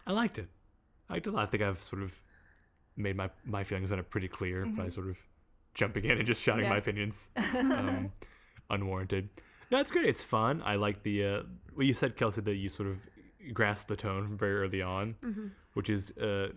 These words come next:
Speaker 1: a good sign for the movie that it has sort of that consistent of a tone that you know that you're gonna like it from the get-go. And I admire, like, I mean, I don't know what the exact budget of this movie was. I don't mean to keep harping on this, but I like that they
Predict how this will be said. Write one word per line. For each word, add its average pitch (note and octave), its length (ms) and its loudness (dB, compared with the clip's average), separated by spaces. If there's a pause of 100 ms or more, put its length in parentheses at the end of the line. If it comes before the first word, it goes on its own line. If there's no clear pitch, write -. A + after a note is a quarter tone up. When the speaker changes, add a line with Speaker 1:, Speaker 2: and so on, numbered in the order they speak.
(300)
Speaker 1:
a - 60 -6
good D#3+ 180 2
sign D#3 200 2
for - 120 -2
the G#2 80 2
movie A2 240 4
that G#2 100 0
it G2+ 60 0
has G#2 220 0
sort G2+ 160 0
of F#2+ 60 -2
that G2 180 0 (240)
consistent G#2 380 -2
of G2 60 0
a F#2+ 80 -2
tone G#2+ 220 2
that G2 60 -2
you G2 120 0
know G2 560 2 (380)
that A2 80 -2
you're G2+ 80 0
gonna F#2+ 140 0
like G2 180 2
it F2+ 100 0
from G2+ 120 -6
the F#2+ 60 -2
get-go. F#2+ 500 0 (1500)
And A2 140 2
I G#2 120 6
admire, A2 500 4
like, G2+ 320 -2
I - 20 -6
mean, G#2 120 0
I G2 40 -2
don't G2+ 220 -2
know F#2+ 100 0
what F#2+ 160 -2
the F#2+ 80 -2
exact F#2 280 -2 (140)
budget G2 220 0
of G2 60 0
this F#2+ 80 -4
movie F#2+ 180 -2
was. F#2+ 300 0
I F#2 80 0
don't F#2+ 200 -2
mean F#2+ 160 -4
to F2+ 60 -10
keep - 160 -4
harping G2 240 0
on F2+ 60 -4
this, F#2 180 -2
but G#2 80 0
I G2 80 4
like G2 380 2
that F#2+ 180 -6
they F#2 240 -2